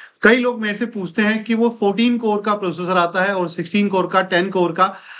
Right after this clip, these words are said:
और आप eight core के प्रोसेसर को आप better बताते हो। मैं अपनी हर video में ये क्लियरफाई जरूर करता हूँ,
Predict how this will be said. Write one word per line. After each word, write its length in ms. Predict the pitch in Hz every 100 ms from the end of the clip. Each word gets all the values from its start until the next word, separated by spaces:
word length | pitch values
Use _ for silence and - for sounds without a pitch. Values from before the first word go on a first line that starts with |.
| - -
और 340 | 190 233 233 _ 165
आप 260 | 185 - - 208
eight 200 | 247 -
core 220 | 226 220
के 120 | 226
प्रोसेसर 420 | 220 196 208 185
को 80 | 208
आप 220 | 196 -
better 220 | 170 165 202
बताते 380 | 175 147 147
हो। 220 | 160 127 _ - - -
मैं 120 | 180
अपनी 260 | 226 226 247
हर 180 | 190 233
video 280 | 220 226
में 200 | 226 226
ये 80 | 202
क्लियरफाई 680 | 214 _ - 190 202 196 214
जरूर 320 | 147 156 208
करता 260 | 208 196 208
हूँ, 200 | 214